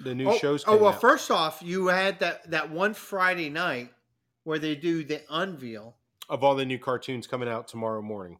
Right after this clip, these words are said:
Speaker 2: And they would do, like, a whole teaser, a presentation.
Speaker 1: I remember that.
Speaker 2: It
Speaker 1: That
Speaker 2: would
Speaker 1: was
Speaker 2: be
Speaker 1: used
Speaker 2: like,
Speaker 1: to be huge.
Speaker 2: it would be like a two-hour show of telling you
Speaker 1: What's
Speaker 2: and
Speaker 1: coming on.
Speaker 2: teasing you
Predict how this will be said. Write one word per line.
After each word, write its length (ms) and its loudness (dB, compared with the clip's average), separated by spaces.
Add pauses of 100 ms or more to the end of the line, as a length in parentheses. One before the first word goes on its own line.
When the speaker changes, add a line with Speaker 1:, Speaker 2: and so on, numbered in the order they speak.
Speaker 2:
And 160 -6
they 60 2
would 120 0
do, 160 0
like, 200 0
a 40 -10
whole 280 -6
teaser, 640 -2
a 120 -8
presentation. 640 -6
Speaker 1:
I 140 6
remember 320 2
that. 200 0
Speaker 2:
It 20 2
Speaker 1:
That 80 8
Speaker 2:
would 80 4
Speaker 1:
was 100 4
Speaker 2:
be 60 6
Speaker 1:
used 80 4
Speaker 2:
like, 100 2
Speaker 1:
to 60 -6
be 120 -4
huge. 600 -6 (180)
Speaker 2:
it 60 -6
would 100 -4
be 80 -2
like 220 0
a 100 -2
two-hour 680 0
show 640 -4
of 140 -20
telling 400 -6
you 320 -8 (540)
Speaker 1:
What's 220 2
Speaker 2:
and 60 -10
Speaker 1:
coming 220 2
on. 180 2
Speaker 2:
teasing 160 -4
you 360 -8